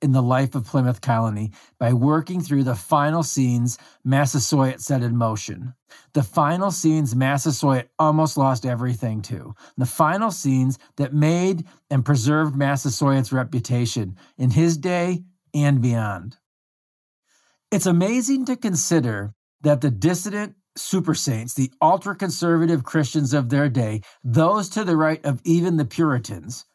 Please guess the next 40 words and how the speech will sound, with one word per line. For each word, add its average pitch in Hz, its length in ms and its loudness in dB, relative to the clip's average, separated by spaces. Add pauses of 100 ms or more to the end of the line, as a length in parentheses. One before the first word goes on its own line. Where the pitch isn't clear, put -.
(120)
the 135 80 -4
Pilgrims, 123 760 -2 (500)
would 156 120 4
allow 160 300 4
Squanto 190 640 -2
and 143 160 -2
Hobomok 123 600 0 (240)
to 165 80 2
even 160 260 4
come 165 280 -2
around 139 300 0
Plymouth 127 360 0
at 117 80 -2
all, 107 420 -4 (200)
let 147 180 4
alone 131 380 2
live 120 220 -2
there, 110 400 -10 (440)
let 170 160 2
alone 170 280 2
place 170 340 -2
their 135 180 -4
trust 160 440 -2
and 131 140 -8
security 147 600 0
in 113 120 0
their 110 140 -2
hands. 110 640 -6 (500)
Edward 196 460 0
Winslow 156 520 2
himself 165 480 0
said 127 220 -2
that 123 140 -4
he 180 180 0
believed 139 400 2
Hobomok 131 540 2
to 143 80 0
be 131 160 2
the 117 80 -4
devil. 107 500 -6